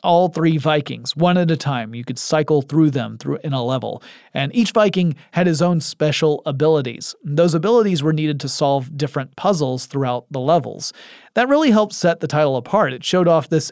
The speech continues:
innovative thinking at the company. It wasn't just another side-scrolling clone of a game like Super Mario Brothers.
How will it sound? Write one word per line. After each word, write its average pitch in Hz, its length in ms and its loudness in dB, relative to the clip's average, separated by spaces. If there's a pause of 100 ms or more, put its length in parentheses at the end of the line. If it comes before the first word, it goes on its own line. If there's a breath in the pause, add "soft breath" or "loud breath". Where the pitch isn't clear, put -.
innovative 160 500 2
thinking 139 520 -2
at 127 200 -8
the - 80 -10
company. 127 580 -8 (300 loud breath)
It 156 140 0
wasn't 196 280 2
just 170 220 0
another 151 320 2
side-scrolling 143 960 -2
clone 139 460 -4
of 127 140 -6
a 135 60 -4
game 131 360 -6
like 120 320 -8
Super - 260 -8
Mario 147 380 0
Brothers. - 480 -12